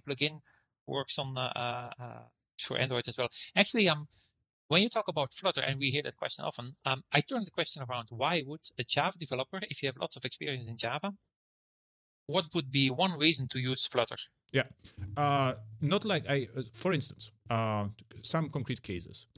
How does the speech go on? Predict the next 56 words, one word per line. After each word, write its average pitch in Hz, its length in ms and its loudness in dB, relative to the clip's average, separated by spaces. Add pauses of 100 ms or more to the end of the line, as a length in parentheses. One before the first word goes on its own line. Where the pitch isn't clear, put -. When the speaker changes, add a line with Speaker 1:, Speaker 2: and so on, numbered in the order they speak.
(440)
Speaker 2:
In 143 140 2
one 180 180 0
company, 165 720 0
uh, 123 580 2
I, 120 300 2
uh, 113 240 0
we 107 440 0
do 113 260 0
a 101 60 0
boring 104 440 0
web 101 160 -4
components 107 380 -4
project, 117 360 -4
web 101 140 -2
standard, 117 340 -2
JavaScript. 107 560 -2
We 101 120 -2
already 101 180 0
had 104 100 0
the 113 80 -4
conversation. 117 540 -4 (560)
And 123 160 4
then 135 160 4
the 131 80 2
client 131 200 2
said, 123 140 0
"Yeah, 135 160 4
but 120 200 2
we 120 420 2
already 120 400 2
have 120 240 2
a 95 40 -2
Flutter 120 300 0
app 90 240 -4
and 104 160 -4
we 107 80 0
have 104 120 -2
to 101 60 -6
integrate." 98 440 -6 (400)
Speaker 1:
Yeah, 139 80 6
Speaker 2:
So 135 100 6
Speaker 1:
but 120 60 6
Speaker 2:
there 147 100 10
Speaker 1:
why 147 40 8
Speaker 2:
was 147 120 6
Speaker 1:
do 147 80 6
they 131 60 8
have 139 160 8 (800)
Speaker 2:
because 147 420 4
Speaker 1:
So 151 100 8
the, - 60 -2
the 147 160 0
Speaker 2:
the 156 120 4
same 175 220 4
story, 156 360 4
like, 131 380 2